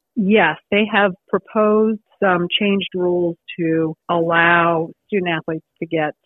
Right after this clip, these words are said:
some limited compensation for name, image, and likeness rights, but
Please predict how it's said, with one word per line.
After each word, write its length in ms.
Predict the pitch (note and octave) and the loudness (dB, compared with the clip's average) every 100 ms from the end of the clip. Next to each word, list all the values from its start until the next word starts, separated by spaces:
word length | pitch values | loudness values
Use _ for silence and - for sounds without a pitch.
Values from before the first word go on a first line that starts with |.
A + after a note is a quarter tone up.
| - | -2
some 320 | G#3 G3 F#3+ | 2 2 2
limited 840 | F3+ F#3 F#3 F#3+ F#3+ F3 D#3+ D3 C#3+ - - | -2 -2 0 2 2 0 0 -2 -6 -12 -4
compensation 720 | G3 F3+ F3+ E3+ F3+ F3 E3+ D#3+ | 0 0 -2 -2 -2 -2 -6 -6
for 140 | E3+ | -6
name, 300 | E3 E3 E3 | -4 -6 -6
image, 220 | F3+ E3+ E3+ | -8 -8 -8
and 120 | D#3 | -8
likeness 400 | D3+ D3+ F3 D#3+ - | -6 -4 -6 -10 -6
rights, 320 | D3 D3 - _ | -4 -4 -8 _
but 160 | D#3+ | -4